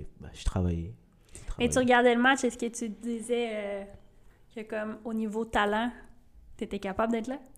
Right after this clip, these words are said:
Speaker 1: Bien sûr.
Speaker 2: Quand tu te comparais, parce qu'indirectement, c'est sûr que quand t'es si près d'être là, tu te
Speaker 1: Bien
Speaker 2: compares
Speaker 1: sûr.
Speaker 2: avec les gars qui sont sur
Speaker 1: Bien
Speaker 2: le
Speaker 1: sûr.
Speaker 2: terrain.
Speaker 1: Et honnêtement, j'étais même pas en confiance quand j'étais à Forge. J'étais pas dans mon plein potentiel. J'étais à, je jouais à soixante pour cent de mon potentiel. On va dire cinquante pour cent de mon potentiel.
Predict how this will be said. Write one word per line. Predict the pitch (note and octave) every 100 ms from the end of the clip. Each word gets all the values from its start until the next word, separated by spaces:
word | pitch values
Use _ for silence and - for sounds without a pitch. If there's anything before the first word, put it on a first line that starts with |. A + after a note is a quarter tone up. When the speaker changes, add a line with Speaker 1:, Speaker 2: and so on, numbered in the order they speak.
| -
Speaker 1:
Bien | F2+ F#2
sûr. | F#2 E3+ F3
Speaker 2:
Quand | A3+
tu | A3
te | -
comparais, | A#3 A3+ G#3+ A#3+ A#3+
parce | A3+
qu'indirectement, | A#3+ A#3 A#3+ A#3 A#3+ B3
c'est | D4 B3+
sûr | D4+
que | C#4+
quand | A#3+ A#3 A#3+
t'es | A#3+
si | - - B3+
près | - C4+
d'être | A#3+ A#3 A3
là, | A#3 B3 D4
tu | -
te | -
Speaker 1:
Bien | G#3+
Speaker 2:
compares | G#3+ A#3
Speaker 1:
sûr. | -
Speaker 2:
avec | G#3 G3+
les | G3+
gars | G3+
qui | -
sont | G#3
sur | -
Speaker 1:
Bien | G#2
Speaker 2:
le |
Speaker 1:
sûr. | G#2+ F#3+
Speaker 2:
terrain. | A#3
Speaker 1:
Et | C3 C3 A#2
honnêtement, | C#3+ D3 G3
j'étais | G#3 A#2+
même | D3+
pas | E3+
en | -
confiance | - A2+ E3 -
quand | A2+
j'étais | G#2
à | F2
Forge. | F2+ F2+ - - - - - - - - - -
J'étais | - A#2
pas | - -
dans | D3+
mon | A#2+
plein | A2+ D3+
potentiel. | E3 G#2 F#2+ - C#3
J'étais | G2 - C3
à, | A2
je | G#2
jouais | A2+ D3
à |
soixante | - - C3
pour | A#2
cent | C#3
de | B2+
mon |
potentiel. | F2+ G2 E2 - A2 - - _ _ - - -
On | G#2
va | C3
dire | C3+
cinquante | - B2+ C#3+ -
pour | G#2+
cent | A2
de |
mon | F2+
potentiel. | - - E2 - -